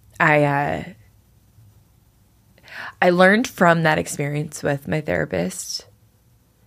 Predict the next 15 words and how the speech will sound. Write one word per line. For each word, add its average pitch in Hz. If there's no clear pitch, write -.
that 151
the 160
worst 147
s-, -
the 165
worst 170
skill 156
you 151
can 143
teach 139
anyone 170
is 165
a 147
forced 139
one. 180